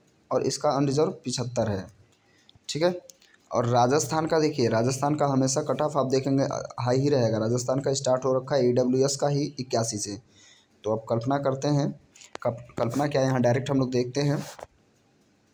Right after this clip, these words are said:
क्या हो गया, unreserve का चौरासी, ठीक है। उत्तराखंड का एच है और इसमें कि-, unreserve का कितना है, बहत्तर, बहत्तर नहीं, आप तिहत्तर कहेंगे उसको, ये देखिए सेवेंटी थ्री, ठीक है।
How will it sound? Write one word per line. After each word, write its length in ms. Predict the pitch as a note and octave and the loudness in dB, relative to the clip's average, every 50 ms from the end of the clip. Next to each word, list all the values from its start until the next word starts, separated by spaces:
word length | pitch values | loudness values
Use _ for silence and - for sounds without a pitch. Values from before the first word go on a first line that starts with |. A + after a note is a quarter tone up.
| _ _ - - _ | _ _ -20 -14 _
क्या 120 | - C#3+ | 0 2
हो 160 | C#3 D3 D3 D3 | 2 4 4 2
गया, 120 | D3+ F3+ | 2 0
unreserve 480 | A3 - - C3 C3 C3 C3 C#3 C3+ C3+ | 0 -2 0 0 0 2 2 2 0 0
का 260 | D3 D#3+ F#3 F#3+ - - | -2 -2 -4 -4 -6 -4
चौरासी, 580 | - B2+ A#2 A2+ A#2+ - - - G2 F2 - - _ _ _ _ _ _ _ _ _ _ _ | -2 -2 -2 -2 -2 -4 -6 -8 -10 -12 -14 -20 _ _ _ _ _ _ _ _ _ _ _
ठीक 200 | - - C#3 C3+ | -6 -6 -2 0
है। 60 | E3+ F#3 F#3+ - - - _ _ _ _ - | 0 -2 -2 -6 -16 -20 _ _ _ _ -14
उत्तराखंड 500 | A#2 - C#3+ D3+ D3+ D3+ D#3 D3+ D#3 D3+ | -10 -2 -2 -2 0 0 0 0 0 0
का 80 | D#3+ | 0
एच 340 | C#3+ - C3 C#3 C#3+ - - | -2 0 0 -2 -2 -2 -2
है 260 | D3+ D#3 F#3+ G#3 - - _ _ | -2 -2 -4 -6 -10 -18 _ _
और 180 | - A#2+ B2 - | -4 -4 -2 -2
इसमें 320 | A2 A#2+ - C#3 C#3+ D#3 | -2 -2 0 0 0 0
कि-, 100 | D3+ D#3 - - | -2 -4 -6 -2
unreserve 400 | C3 C3+ C3 C#3 C3+ D3+ D#3 D#3 | 0 0 0 2 2 0 0 0
का 100 | D#3 D3 | -2 -4
कितना 260 | - D#3 - - D#3 | -4 -4 -4 -2 -2
है, 100 | D#3+ D#3+ | -2 -2
बहत्तर, 640 | D3+ C3 A#2 A#2 A#2 A#2+ - - - A2 G2+ - - - _ _ _ _ - - _ _ _ | 0 0 0 0 0 -2 -4 -4 -4 -2 -2 -4 -8 -18 _ _ _ _ -20 -20 _ _ _
बहत्तर 300 | A#2+ A#2 A#2 A#2+ - D#3 | -4 -4 -4 -2 -2 0
नहीं, 180 | D3+ D#3+ D#3 D#3+ | 0 0 0 0
आप 120 | E3 D#3 | -2 -4
तिहत्तर 420 | - - C3 B2+ B2+ B2+ - C#3+ C#3+ | -4 -4 -4 -4 -4 -2 -4 -2 -2
कहेंगे 220 | C#3+ D3 C#3+ C#3+ | 0 0 0 0
उसको, 240 | C#3+ C#3+ C#3+ - C#3+ | 0 -2 -2 -2 0
ये 120 | B2+ A#2 | 0 0
देखिए 260 | A2+ A2+ A#2 A#2+ D3+ D#3 | 0 -2 -4 -4 -4 -4
सेवेंटी 540 | D3+ - B2 A#2+ A#2+ A#2 A#2+ B2+ D#3+ G#3 - - - - - - - _ _ - | -2 -4 -4 -2 -2 -2 -2 -4 -6 -8 -8 -12 -20 -20 -20 -20 -20 _ _ -8
थ्री, 220 | - A2+ G#2+ G2 | -6 -6 -4 -4
ठीक 240 | - - - D#3 - | -6 -6 -8 -4 -2
है। 280 | F#3+ G#3 - - - | -2 -4 -4 -10 -20